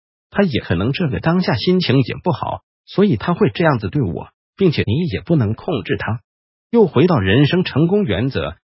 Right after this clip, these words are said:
要认出什么是你管不了的。要像香港喜剧片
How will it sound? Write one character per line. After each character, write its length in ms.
要 180
认 200
出 260
什 220
么 80
是 200
你 120
管 240
不 100
了 220
的。 160
要 160
像 240
香 320
港 160
喜 200
剧 180
片 220